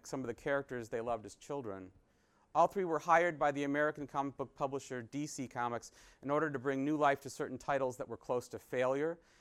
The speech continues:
and that they did. Neil Gaiman on the left over there. Um, you may know him as the creator of Sandman.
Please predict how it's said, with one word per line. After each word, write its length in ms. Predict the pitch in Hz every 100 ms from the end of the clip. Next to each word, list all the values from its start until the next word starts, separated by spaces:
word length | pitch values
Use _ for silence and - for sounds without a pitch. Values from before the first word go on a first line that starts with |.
| -
and 140 | 127 131
that 180 | 131
they 140 | 131 120
did. 340 | 131 127 104
Neil 160 | 135 135
Gaiman 520 | 139 143 147 143 143 - 123
on 120 | 123
the 80 | 120
left 300 | 127 127 135
over 240 | 123 120
there. 320 | 123 131 135 - _ _ _ _ _ _ _ _ - -
Um, 320 | 117 113 113 - - _
you 100 | 120
may 140 | 120 120
know 180 | 120
him 140 | 120 127
as 120 | 117
the 100 | 117
creator 360 | - 127 113 113
of 120 | -
Sandman. 720 | - 131 131 131 127 135 143